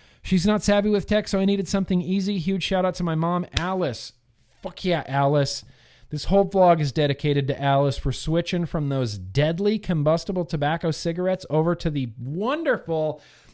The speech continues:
Caliburn G. In fact, I'll have a, I'll have a toot here on Rosie Brown just for your, just for your mom. If she wants some really good e-liquid for it, get some twelve milligram Blueberry Hill from Deep Cuts.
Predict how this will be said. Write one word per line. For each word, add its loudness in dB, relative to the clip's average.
Caliburn 6
G. 2
In -8
fact, -4
I'll -2
have -2
a, 2
I'll -2
have -2
a -4
toot -2
here 0
on 0
Rosie 2
Brown 0
just -2
for 2
your, 0
just -2
for -2
your 0
mom. 0
If -4
she 0
wants 0
some 0
really 2
good 2
e-liquid 2
for 4
it, 0
get -2
some 0
twelve 2
milligram 2
Blueberry 2
Hill 2
from 0
Deep -2
Cuts. -4